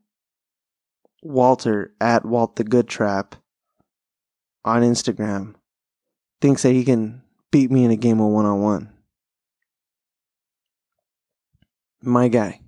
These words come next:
Listen, I might be a little bit out of shape right now, dog. You know?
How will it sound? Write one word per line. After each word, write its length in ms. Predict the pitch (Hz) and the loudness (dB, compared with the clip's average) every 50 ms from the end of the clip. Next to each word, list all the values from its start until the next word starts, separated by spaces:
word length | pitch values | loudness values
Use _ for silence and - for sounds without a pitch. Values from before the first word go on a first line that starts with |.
| _ _ _ _ _ _ _ _ _ _ _ _ _ _ _ _ _ _ _ _ _ _ _ _ _ _ _ _ _ _ _ _ _ _ - | _ _ _ _ _ _ _ _ _ _ _ _ _ _ _ _ _ _ _ _ _ _ _ _ _ _ _ _ _ _ _ _ _ _ -4
Listen, 440 | 143 139 127 - - - - 135 - - | 0 0 0 0 -4 -12 -14 -16 -12 -6
I 80 | - 131 | -4 -2
might 220 | 131 135 147 139 | 0 0 0 0
be 100 | 135 143 | 2 2
a 60 | 139 | 2
little 180 | 131 139 139 139 | 2 2 2 2
bit 160 | 131 131 123 | 2 2 2
out 140 | 120 113 98 | 2 2 0
of 60 | 101 | -2
shape 300 | - - 123 139 156 - | -4 -2 -2 -2 0 0
right 180 | 165 170 175 180 | 0 0 0 0
now, 160 | 180 180 180 | -2 -2 -2
dog. 280 | 170 185 196 196 190 185 _ _ _ _ _ _ _ _ _ _ _ _ _ _ _ _ _ _ _ _ _ _ _ _ _ _ _ _ _ _ _ _ _ _ - | -2 -2 -4 -4 -8 -12 _ _ _ _ _ _ _ _ _ _ _ _ _ _ _ _ _ _ _ _ _ _ _ _ _ _ _ _ _ _ _ _ _ _ -4
You 140 | 135 143 | -2 0
know? 260 | 147 151 165 170 165 | 2 2 0 0 -2